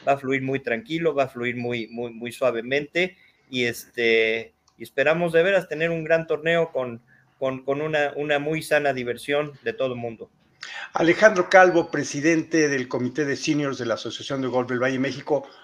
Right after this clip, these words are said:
Speaker 2: muchas gracias. Estaremos transmitiendo el día tres de marzo, eh,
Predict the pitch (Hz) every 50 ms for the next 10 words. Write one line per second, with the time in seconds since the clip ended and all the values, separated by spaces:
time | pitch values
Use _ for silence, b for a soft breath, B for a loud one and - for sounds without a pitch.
0 | B B - 175 196 - - 175 151 135 143 160 170 160 - 180 170 170 - B
1 | B B B B - 156 - - 156 160 180 185 185 - - 156 143 120 131 131
2 | 127 131 156 170 165 160 151 139 127 139 131 123 - 143 139 135 135 135 - 143
3 | 170 190 180 147 143 131 139 139 143 - - 160 156 151 151 B B B B B
4 | B B - 143 139 131 127 123 123 123 117 -